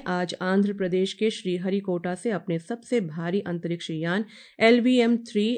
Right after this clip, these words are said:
एम सिक्स के जरिए अगली पीढ़ी के अमेरिकी संचार उपग्रह ब्लूबर्ड ब्लॉक टू का सफल प्रक्षेपण किया। यह प्रक्षेपण सतीश धवन अंतरिक्ष केंद्र से भारतीय समयानुसार सुबह आठ बजकर पचपन मिनट पर किया गया।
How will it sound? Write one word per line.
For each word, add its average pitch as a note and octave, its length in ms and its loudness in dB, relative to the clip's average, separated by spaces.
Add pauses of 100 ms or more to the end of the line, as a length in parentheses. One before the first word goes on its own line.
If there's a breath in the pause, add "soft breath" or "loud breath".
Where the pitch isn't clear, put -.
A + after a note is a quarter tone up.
एम F3+ 200 0
सिक्स A3 460 -4
के F#3+ 280 0
जरिए F3 480 -2
अगली E3+ 280 -2
पीढ़ी F3+ 340 2
के G3+ 220 -2
अमेरिकी F3 480 -2
संचार E3+ 480 -4
उपग्रह E3+ 420 -6
ब्लूबर्ड F#3 600 -2
ब्लॉक D#3+ 380 -4
टू G#3+ 180 -2
का E3+ 200 -2
सफल G3+ 320 -4
प्रक्षेपण D#3+ 580 -8
किया। E3 280 -6 (580 soft breath)
यह C4+ 180 8
प्रक्षेपण C4 640 6
सतीश A3+ 640 0
धवन F#3 420 2
अंतरिक्ष F#3+ 460 0
केंद्र F#3 420 0
से G#3 220 0
भारतीय F3+ 560 -4
समयानुसार E3 800 -4
सुबह E3+ 380 -6
आठ F#3 260 -4
बजकर E3 400 -4
पचपन F#3+ 380 -6
मिनट D3+ 320 -2
पर F3 120 -6
किया D#3 260 -4
गया। C#3+ 220 -6